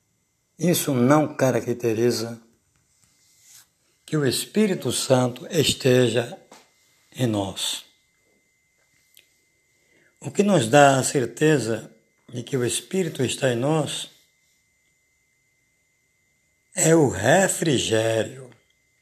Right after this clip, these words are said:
da alma. Com certeza,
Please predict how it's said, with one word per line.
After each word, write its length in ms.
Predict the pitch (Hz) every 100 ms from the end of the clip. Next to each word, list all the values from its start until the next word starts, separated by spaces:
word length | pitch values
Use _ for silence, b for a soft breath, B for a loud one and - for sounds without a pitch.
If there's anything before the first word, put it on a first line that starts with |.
| _ _ _ _ _ _ _ _ _ _ _ _ _ _ _ _ -
da 260 | 117 120 135
alma. 880 | 120 131 127 117 107 101 131 131 _ _ _ _ _ _ _ _ _ _ _ _ _ _ _ _ _ _ _ _ _ _ _ _ _ _
Com 360 | 156 185 196 170
certeza, 1040 | - 170 113 - 135 123 107 95 139